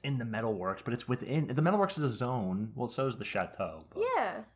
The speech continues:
Speaker 1: Okay, I
Speaker 2: You
Speaker 1: sh-
Speaker 2: didn't give the exact location.
Speaker 1: <laughs>
Speaker 2: Like fifty degrees from Halver, you know?
Speaker 1: Oh, fifty yalms.
Speaker 2: I'm sorry. I'm sorry.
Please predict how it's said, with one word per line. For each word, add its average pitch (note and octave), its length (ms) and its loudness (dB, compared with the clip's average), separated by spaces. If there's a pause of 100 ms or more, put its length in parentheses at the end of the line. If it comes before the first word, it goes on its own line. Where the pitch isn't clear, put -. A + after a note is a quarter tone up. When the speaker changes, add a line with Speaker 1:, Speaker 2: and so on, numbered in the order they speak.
Speaker 1:
Okay, F3+ 300 -2
I F#3 60 0
Speaker 2:
You C#4+ 100 2
Speaker 1:
sh- - 20 2
Speaker 2:
didn't F4+ 220 2
give E4 160 -2
the D4+ 80 0
exact C4 440 2
location. A#3 840 -2
Speaker 1:
<laughs> - 760 -20 (1120)
Speaker 2:
Like G#3 200 0
fifty C#4 340 0
degrees B3 460 -4
from A3+ 180 -2
Halver, C4 600 0 (260)
you A#3+ 140 -2
know? G#3+ 400 2
Speaker 1:
Oh, - 40 -4
fifty B2+ 380 -2
yalms. E2+ 540 -4 (100)
Speaker 2:
I'm A#3+ 160 0
sorry. G3 500 -4 (240)
I'm A3 160 -10
sorry. G3 440 -10